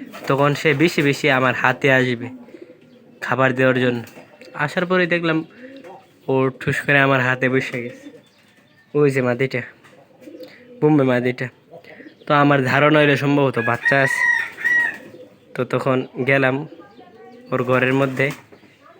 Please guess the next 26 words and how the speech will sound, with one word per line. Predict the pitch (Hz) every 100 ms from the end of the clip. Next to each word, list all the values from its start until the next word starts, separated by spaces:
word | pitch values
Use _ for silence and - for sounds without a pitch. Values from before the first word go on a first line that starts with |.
| - - - - -
এই |
যে | 127 135 151 - - - - - - 147
যখন | 127 151 - - - - - - - - -
তার | 151
এখানে | - 151 156 143
ঘরের | 135 135 143
মধ্যে | 147 143 151
আসলাম, | 143 - 156 185 180 - - - - - - - - -
আ-, | 135 131 -
আসাতে | 127 - 151 143 143 - -
দেখা | 147 123 127
গেল, | 120 120
মাশাআল্লাহ, | 123 - 135 135 - - - _ -
খুব | - 135
সুন্দর | - 135 135 139
সুন্দর। | - 123 120 120
এই |
যে, | 120 - - - - - - - - - - - - -
হ্যাঁ, | 120
মাশাআল্লাহ, | 123 123 131 127 123
আলহামদুলিল্লাহ, | 117 - 127 131 135 131 127 139 - - - - - 494 494 494 988 1017 960 932 - -
যে | - -
কত | 139 160
যে | 135 135
আনন্দ | 135 143 147
লাগতেছে। | 151 151 - 135 - 123